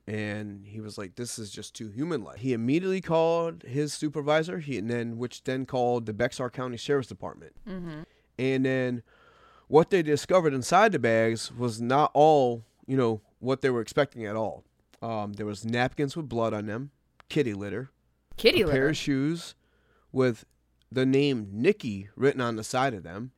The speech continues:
Speaker 1: And then there was two larger bags that they found, and inside those were two blue bins that they found holding the body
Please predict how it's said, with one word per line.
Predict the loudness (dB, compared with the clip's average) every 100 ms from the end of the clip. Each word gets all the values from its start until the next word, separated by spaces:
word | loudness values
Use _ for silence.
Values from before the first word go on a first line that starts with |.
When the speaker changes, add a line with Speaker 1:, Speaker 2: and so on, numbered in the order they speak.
| -2
Speaker 1:
And | 2
then | 4 4 2 0 -6 -6
there | -4
was | -2 -6
two | -8 -6
larger | -4 -4 4 6 6 4
bags | 0 0 -2 -4 -4
that | -2
they | -2
found, | -2 -2 -2 -4 -10 -14 _ 0
and | 2
inside | 2 2 2 2 2
those | 4 6 4 -2 -10 -18 -20 -14 -6
were | -4
two | -2 -2 0
blue | 0 -2 0
bins | 2 2 2 -2 -8 -12 _ _ -20 _
that | 0 2
they | 2
found | 4 4 4 2
holding | 0 0 2 0
the |
body | 2 8 8 8 4 -4